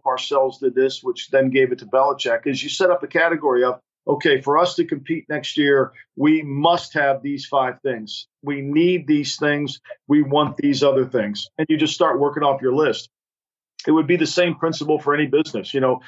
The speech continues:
what must we do to achieve success next year? Those are the three things.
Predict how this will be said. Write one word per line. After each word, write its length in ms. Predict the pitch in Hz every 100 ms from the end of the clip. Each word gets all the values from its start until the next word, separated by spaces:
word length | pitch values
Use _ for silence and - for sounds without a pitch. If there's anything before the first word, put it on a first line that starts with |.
| - -
what 280 | 156 180 175
must 320 | 180 185 -
we 160 | 175 170
do 280 | 139 165 151
to 140 | 131
achieve 360 | 123 - 156 139
success 560 | - 120 151 139 135
next 260 | 135 120 -
year? 140 | 127
Those 280 | 127 165 143
are 80 | 135
the 60 |
three 240 | - 147 135
things. 320 | 123 107 -